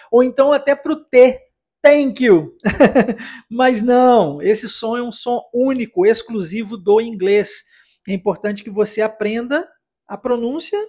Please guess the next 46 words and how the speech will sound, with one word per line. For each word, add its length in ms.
no 240
inglês. 500
E 120
não 240
é 140
algo, 720
não 140
é 60
nenhum 260
bicho 280
de 100
sete 300
cabeças. 480
Não 140
é 80
porque 340
nós 260
não 180
possuímos 560
esse 200
som 200
em 80
português 560
que 100
você 400
não 120
seria 280
capaz 420
de 80
pronunciar 760
isso 300
em 100
inglês. 420
Tudo 320
é 40
uma 140
questão 360
de 120
treino, 400
uma 120
vez 200
que 80
você 220
sabe 360
como 240
fazer. 460